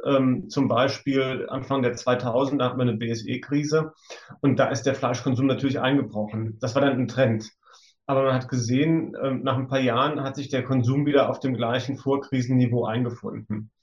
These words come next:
Von daher, wenn ich mir jetzt anschaue, dass wir, ich denke, Anfang der zweitausender haben wir rund sechzig Kilogramm Fleisch gegessen. Zweitausendelf ist es nochmal angestiegen auf fast dreiundsechzig Kilo.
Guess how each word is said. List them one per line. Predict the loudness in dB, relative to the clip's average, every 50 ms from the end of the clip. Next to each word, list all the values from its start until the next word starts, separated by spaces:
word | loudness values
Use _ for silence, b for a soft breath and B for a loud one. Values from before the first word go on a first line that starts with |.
| B B B B B B B B
Von | 0 2 2
daher, | 4 4 4 4 4 2 2 -2
wenn | -4 -4 -2
ich | -2 0
mir | -2 -2
jetzt | -2 -2
anschaue, | -2 -4 -2 0 0 0 2 2
dass | 0 -4 -6 -6 -2
wir, | 0 2 2 2 2 0 -4 -10 -12 -12
ich | -10 -4 0
denke, | 0 0 2 2 2 2 2 2 -2 -6 -8
Anfang | -8 -8 -6 -8 -6 -4 0 0
der | 0 2
zweitausender | 2 0 0 0 2 2 4 4 4 4 4 4 2
haben | 4 4
wir | 2 2
rund | 2 0 -4 -4 -4 -4 -2
sechzig | -4 -4 -6 -6 -8 -12 -10 -4
Kilogramm | 0 2 2 2 2 0 0 -2
Fleisch | -2 0 0 0 0 0 -2
gegessen. | -6 -6 -4 -2 -2 -2 0 -2 -2 -2
Zweitausendelf | -2 -2 0 2 2 2 2 2 0 0 2 4 4 4 4 2
ist | -2 -6 -8
es | -6 -2
nochmal | 0 2 2 4 4 2
angestiegen | 2 2 2 2 0 -2 -4 -6 -4 -4 -2 -2
auf | -4 -2 -2
fast | -2 -2 -2 -2
dreiundsechzig | 0 2 2 2 2 2 0 -4 -4 -6 -12 -18 -10 -2
Kilo. | 2 4 4 4 2 0 -4